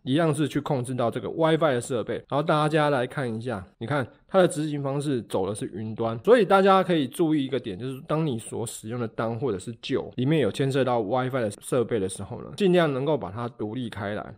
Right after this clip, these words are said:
哦，所-，例如说大家所看到的这个自动化，你可以把它写成两个。那怎么写呢？就是你看写成第一个当然是这一个嘛，这个你是没有 WiFi 的。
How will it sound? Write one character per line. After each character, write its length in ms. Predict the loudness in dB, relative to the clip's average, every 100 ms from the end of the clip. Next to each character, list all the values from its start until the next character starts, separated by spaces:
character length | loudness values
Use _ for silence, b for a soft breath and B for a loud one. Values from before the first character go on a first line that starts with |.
| -6
哦， 160 | -4 -4
所-， 300 | -2 -2 2
例 100 | 6
如 140 | 6
说 140 | 6 4
大 120 | 6
家 140 | 6
所 160 | 4 -2
看 160 | -2 0
到 120 | 0
的 60 |
这 120 | 0 -2
个 80 |
自 180 | -2 -6
动 160 | -10 -8
化， 220 | -8 -8 -6
你 80 |
可 120 | 2 4
以 40 |
把 160 | 4 2
它 80 |
写 240 | 0 -2 -2
成 260 | -4 -6
两 260 | -4 -4 -4
个。 200 | -10 -8 0
那 100 | 2
怎 100 | 2
么 100 | 0
写 240 | 0 -2
呢？ 200 | -2 -2
就 120 | 0
是 140 | 0 0
你 140 | 0
看 240 | -2 -4
写 260 | -4 -2 -2
成 300 | -2 -6 -6 -10 _
第 180 | 2 4
一 40 |
个 120 | 4
当 160 | 2 2
然 120 | 0
是 100 | -4
这 160 | -2 -2
一 60 |
个 160 | -2 -6
嘛， 140 | -10 -16 _
这 100 | 0
个 100 | 0
你 140 | 0
是 140 | -4 -2
没 120 | 0
有 120 | 0
WiFi 440 | 0 -2 -2 -4
的。 100 | -6